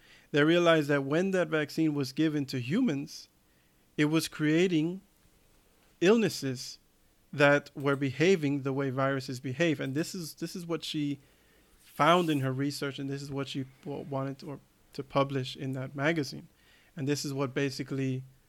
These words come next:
blew up in her face, because all of the cancer research institutes, vaccine, um, creators, all of these companies and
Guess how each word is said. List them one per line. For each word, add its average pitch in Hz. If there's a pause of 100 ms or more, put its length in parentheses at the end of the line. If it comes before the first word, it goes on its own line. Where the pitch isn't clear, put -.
(220)
blew 143
up 143 (120)
in 135
her 127
face, 151
because 135 (800)
all 165
of 151
the 143
cancer 156
research 143
institutes, 135 (680)
vaccine, 143
um, 139
creators, 135
all 170
of 190
these 180
companies 147
and 127